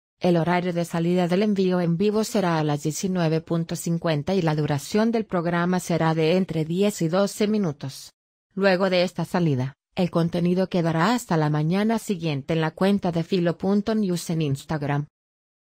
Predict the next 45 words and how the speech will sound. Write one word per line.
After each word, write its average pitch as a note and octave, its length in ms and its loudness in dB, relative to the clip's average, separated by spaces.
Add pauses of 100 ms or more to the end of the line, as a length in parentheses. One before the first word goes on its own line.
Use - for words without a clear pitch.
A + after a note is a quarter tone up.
(720)
Los F3 260 0
menores D#3+ 400 0
de F3 120 -2
cuarenta F#3 500 0
ya E3+ 200 0
no E3 140 0
ven E3+ 200 0
noticieros. D#3 800 -4 (420)
"Hoy F3 140 2
me E3 160 -2
cuesta F#3 380 0
mucho E3+ 260 -2
encontrarle E3 580 -2
un E3+ 100 0
sentido E3 580 -2
a D#3+ 80 -2
ser E3 280 -4
parte F#3 360 -2
de E3+ 120 2
un D#3 120 2
canal D#3+ 360 -2
de D#3+ 100 -2
noticias E3 520 -2
como G3 240 0
T G#3+ 280 2
N G3+ 180 2
o E3 60 2
C D#3+ 200 -2
cinco F#3+ 480 0
N", D3 380 -2 (200)
afirma E3 460 0
Pergolini G3 600 0
y D#3 80 0
cuenta F3+ 400 0
que E3 120 -4
todos A#3 360 0
los A3 180 -2
años F#3 400 0
le E3+ 80 2
ofrecen D#3+ 440 -2
que D#3+ 100 -2
vuelva D#3+ 320 0
a D#3+ 40 2
la D#3+ 120 0
televisión. D#3 720 -2